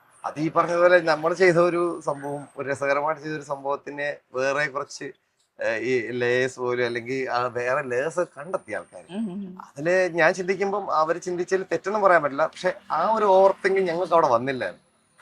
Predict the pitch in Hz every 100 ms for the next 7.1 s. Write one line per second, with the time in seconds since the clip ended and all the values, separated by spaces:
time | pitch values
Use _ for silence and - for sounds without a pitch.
0 | _ 113 131 151 160 160 160 170 165 165
1 | 160 180 165 165 165 160 160 160 151 147
2 | 117 113 - _ - - 208 185 196 208
3 | - _ - 160 185 190 170 165 170 135
4 | 156 190 170 151 - - 110 98 202 165
5 | 147 156 170 - 175 202 180 185 175 165
6 | 160 156 151 143 143 139 131 - 131 123
7 | 120